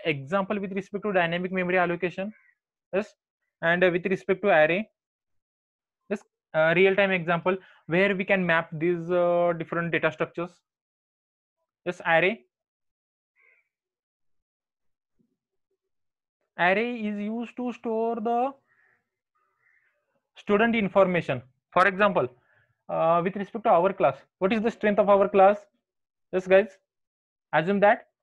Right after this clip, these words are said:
it is sixty. Clear? Because initially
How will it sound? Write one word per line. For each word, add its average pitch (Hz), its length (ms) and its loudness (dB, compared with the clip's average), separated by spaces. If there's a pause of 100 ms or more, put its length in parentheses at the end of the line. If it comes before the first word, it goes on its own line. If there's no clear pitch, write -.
(120)
it 165 120 -2
is 214 120 -6
sixty. - 500 -6 (2250)
Clear? 202 260 2 (680)
Because 190 360 0 (200)
initially 277 640 -2